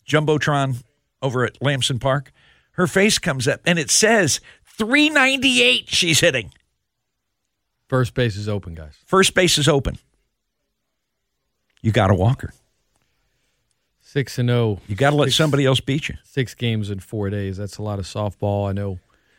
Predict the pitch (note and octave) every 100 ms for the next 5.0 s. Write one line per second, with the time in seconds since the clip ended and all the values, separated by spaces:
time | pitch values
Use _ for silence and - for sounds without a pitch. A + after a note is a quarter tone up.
0 | _ - A2 - A2+ G#2+ - A#2 G#2 G2+
1 | G#2+ F#2+ F2 _ _ _ _ _ _ F#2+
2 | F#2 F2 F2 - _ _ _ _ _ -
3 | B2+ A#2 A2+ A#2 A#2 - A2+ A2 G2+ G2+
4 | B2+ G#2 G#2 G2 F2 G2+ A2+ - F2 F2